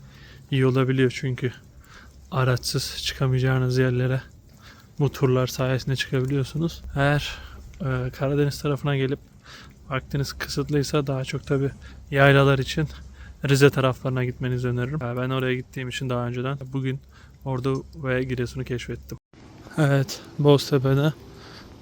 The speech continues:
böyle hem yemek yiyebileceğiniz restoranlar hem de hediyelik eşyalar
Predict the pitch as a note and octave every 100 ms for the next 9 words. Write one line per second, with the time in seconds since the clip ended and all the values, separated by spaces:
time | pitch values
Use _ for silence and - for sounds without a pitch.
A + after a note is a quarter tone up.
0 | - C3+ C3+ C3 B2+ C3+ D#3 C#3+ - -
1 | - - - - - C#3 C3+ C3+ - C3
2 | C3 C3 C3+ B2+ C3 - - C#3 C3 -
3 | C#3 C#3 C3+ C3+ D3 - - - - -
4 | - - - C#3 C3 C#3 - - - -
5 | - - - - - - C3+ B2 C#3 C3+
6 | - C3 - C3+ B2+ C3+